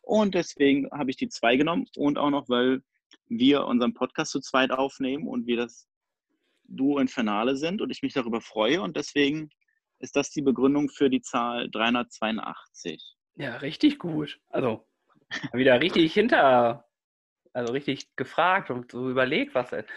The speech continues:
Speaker 2: Aber ich muss jetzt, also die Zahl ist cool. Ich habe gerade noch mal geguckt, ob wir bei der Zahl noch bleiben. Ich weiß nicht, wann du geguckt hast. Gestern?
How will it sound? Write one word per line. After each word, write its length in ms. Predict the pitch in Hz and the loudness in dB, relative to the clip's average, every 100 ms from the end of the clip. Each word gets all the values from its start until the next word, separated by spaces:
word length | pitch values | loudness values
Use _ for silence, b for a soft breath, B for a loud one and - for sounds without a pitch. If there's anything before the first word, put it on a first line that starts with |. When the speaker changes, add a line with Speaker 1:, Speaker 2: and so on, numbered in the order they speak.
| B B B | B B B
Speaker 2:
Aber 200 | 160 185 | 6 6
ich 140 | 196 | 6
muss 360 | 208 220 - _ _ _ _ _ | 4 2 0 _ _ _ _ _
jetzt, 240 | 151 180 - | 2 2 2
also 120 | 135 | 2
die 80 | 147 | 4
Zahl 200 | 220 202 | 4 2
ist 200 | - - | -2 -2
cool. 140 | 233 254 | 0 2
Ich 100 | 214 | 0
habe 120 | - | 2
gerade 200 | 196 196 | 2 4
noch 140 | 185 | 2
mal 120 | 185 | 2
geguckt, 360 | 156 151 214 214 | 2 2 2 2
ob 140 | 151 | 0
wir 340 | 143 139 135 135 b _ - | 4 4 4 0 b _ -2
bei 120 | 131 | 2
der 160 | 139 135 | 2 2
Zahl 220 | 147 135 | 0 0
noch 160 | 131 - | 0 0
bleiben. 280 | 151 143 | 0 0
Ich 120 | 127 135 | -2 -4
weiß 160 | 135 | -4
nicht, 100 | 135 | -6
wann 120 | 127 127 | -10 -10
du 100 | 151 | -12
geguckt 320 | 156 160 - | -10 -10 -10
hast. 160 | 160 | -10
Gestern? 480 | - 165 185 226 247 | -10 -6 -4 -6 -8